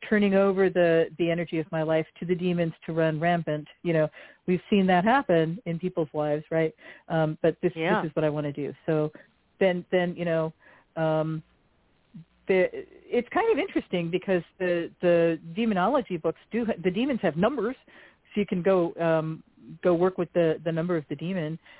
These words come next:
Speaker 1: um, or you, you might, um, you might choose your colors like there, there are, we think of demons as dark, so you might have a purple or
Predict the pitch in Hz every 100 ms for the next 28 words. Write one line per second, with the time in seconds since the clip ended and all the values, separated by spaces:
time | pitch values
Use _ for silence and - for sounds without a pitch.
0 | _ 160 160 156 156 _ - 196 185 -
1 | _ _ 190 202 202 - 196 202 202 202
2 | - 175 170 165 170 _ _ _ 185 208
3 | 220 233 - - 269 262 226 - 262 262
4 | - 185 170 175 170 170 - - 180 165
5 | 160 160 - 180 202 - 254 214 208 202
6 | 190 175 160 160 180 190 - 185 170 165
7 | 160 156 151 - - 165 - 165 160 160
8 | 151 151